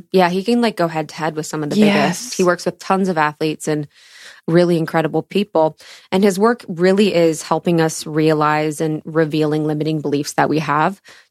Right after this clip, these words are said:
Speaker 1: to recognizing our greatest potential. And a lot of these limiting beliefs and these stories that we tell ourselves dictate a lot of the outcomes in our life,
Speaker 2: Mm-hmm.
Speaker 1: whether it's in relationships, with our health,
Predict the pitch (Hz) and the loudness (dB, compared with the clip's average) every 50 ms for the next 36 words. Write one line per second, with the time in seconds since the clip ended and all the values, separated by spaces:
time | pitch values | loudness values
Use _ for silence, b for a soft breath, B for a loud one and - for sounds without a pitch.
0 | _ - - - 175 165 156 156 156 151 147 147 147 143 131 - 151 147 - 160 | _ -12 -4 0 2 4 4 4 4 4 4 2 2 2 2 0 0 0 0 0
1 | 165 160 156 147 156 156 147 143 156 151 147 156 - - - - - 147 147 147 | 0 0 0 0 0 -2 -2 0 0 0 -2 -2 -6 -8 -8 -4 -2 -2 -2 -2
2 | - - 185 214 254 277 B B B B B B B - 185 190 190 185 190 214 | 0 0 2 2 0 -2 B B B B B B B 2 2 4 4 4 2 0
3 | 247 233 240 208 175 175 185 180 190 180 175 175 165 170 160 160 160 160 160 - | 0 -2 -2 -2 0 0 0 2 2 2 0 0 0 0 0 2 0 0 -2 -2
4 | - - 160 151 160 156 147 151 151 - - - 165 156 156 156 160 151 - - | -2 -2 0 0 0 0 0 -2 -2 -4 -2 0 2 2 4 2 2 0 -2 -2
5 | - 165 151 - - 160 165 190 202 196 185 - - 160 156 151 147 - - 165 | -2 -2 -4 -2 -2 -2 0 2 0 0 0 0 0 0 0 -2 -4 -2 -2 -2
6 | 165 - - 185 160 147 - 151 151 151 147 156 151 151 160 156 - - - - | -2 -2 0 0 0 0 0 0 0 0 0 -2 -4 -2 -2 -2 -2 -2 -4 -4
7 | 165 160 160 160 156 - 160 160 156 123 - - - - - 151 143 165 165 156 | -4 -4 -4 -4 -4 -4 -4 -4 -4 -4 -6 -6 -8 -8 -6 -2 0 0 2 2
8 | 160 160 156 151 - - 160 156 151 147 160 160 185 196 - - 185 - - 180 | 2 0 0 -2 -4 -4 -2 -2 0 0 0 2 0 0 2 0 0 2 0 0
9 | 170 175 - - - - 156 156 - 151 139 139 - - 185 180 175 170 - - | 0 -2 -8 -12 -8 -6 -6 -4 -2 -4 -4 -2 0 0 0 0 -2 -4 -10 -18